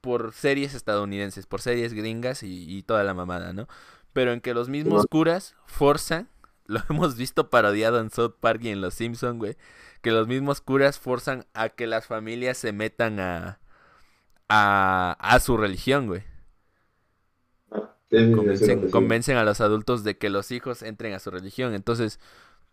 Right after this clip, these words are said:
Speaker 1: sea por, por una presión social existente o no, a eso lo aplican mucho ellos, güey. Lo aplican mucho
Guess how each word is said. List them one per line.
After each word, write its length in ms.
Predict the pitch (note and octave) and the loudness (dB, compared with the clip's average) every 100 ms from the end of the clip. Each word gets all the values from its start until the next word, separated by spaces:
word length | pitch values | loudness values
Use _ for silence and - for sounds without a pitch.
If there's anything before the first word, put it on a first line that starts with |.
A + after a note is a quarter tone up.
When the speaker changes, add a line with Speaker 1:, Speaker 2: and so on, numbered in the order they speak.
| _ | _
Speaker 1:
sea 280 | D#3 E3 - | 2 2 2
por, 460 | G3 F#3 D#3+ C#3 | 2 2 2 0
por 160 | - C#3 | 0 2
una 260 | D3+ F3 F3 | 2 0 0
presión 360 | C#3 B2+ C#3 | -2 0 -2
social 340 | D#3 D3 C#3+ B2 | -2 2 2 2
existente 800 | B2 - A#2+ - C3+ C#3+ B2+ - | 0 -4 -4 0 0 0 -2 0
o 160 | - G#2 | 2 2
no, 320 | G#2+ C3+ A3 _ _ _ _ - _ _ _ _ _ _ _ _ _ _ _ _ - | 4 2 2 _ _ _ _ -20 _ _ _ _ _ _ _ _ _ _ _ _ 0
a 160 | C3+ | 0
eso 360 | C3 C#3 D3+ E3 | 2 0 2 4
lo 80 | C#3+ | 2
aplican 460 | - C3+ C#3 B2+ | 2 -2 -2 0
mucho 300 | B2+ B2 C3 | -2 0 2
ellos, 280 | A#2 A2 F#2 | 2 0 -4
güey. 160 | F#2 - | -8 -14
Lo 160 | D2+ G#2 | -4 -2
aplican 460 | G2+ A#2+ A#2 A#2 A2 | -2 -6 -8 -8 -10
mucho 320 | G#2+ B2+ | -8 -6